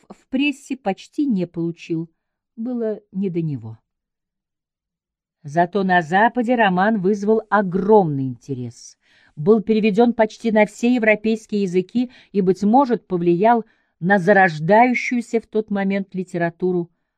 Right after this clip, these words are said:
потерянного поколения. Андреев пытался участвовать в борьбе с большевиками, писал статьи,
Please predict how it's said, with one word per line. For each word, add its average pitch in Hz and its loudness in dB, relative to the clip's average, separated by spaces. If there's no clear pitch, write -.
потерянного 147 -6
поколения. 117 -14
Андреев 180 -4
пытался 185 -8
участвовать 175 -8
в 156 -10
борьбе 165 -4
с 151 -16
большевиками, 175 -6
писал 214 -2
статьи, 165 -8